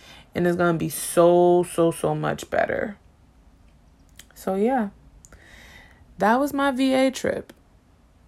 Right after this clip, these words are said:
You know, I got to spend time with my aunt, which was great.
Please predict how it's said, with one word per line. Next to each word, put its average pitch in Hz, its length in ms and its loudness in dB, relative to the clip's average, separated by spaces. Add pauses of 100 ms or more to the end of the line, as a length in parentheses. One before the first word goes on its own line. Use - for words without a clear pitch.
(880)
You 180 100 -4
know, 202 420 -2 (280)
I 175 60 -12
got 175 160 -6
to 175 60 -18
spend 196 320 -8
time 202 240 -4
with 196 100 -6
my 196 280 -6
aunt, 175 340 -6 (1800)
which 185 240 -2
was 170 140 -2
great. 165 340 -4